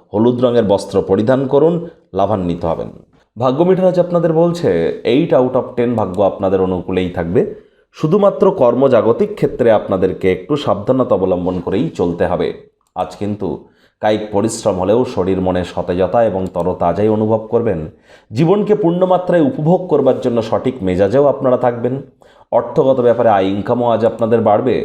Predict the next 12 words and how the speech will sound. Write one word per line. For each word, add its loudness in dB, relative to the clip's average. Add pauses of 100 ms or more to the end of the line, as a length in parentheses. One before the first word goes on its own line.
(500)
আজ 0 (100)
নতুন -2
উদ্যোগ 0
পরিকল্পনার -2
পাশাপাশি -4
নতুন -2
নির্মাণ 0
কার্যের -2
শুরুয়াতও 0
করা 2
যেতেই 0
পারে। 0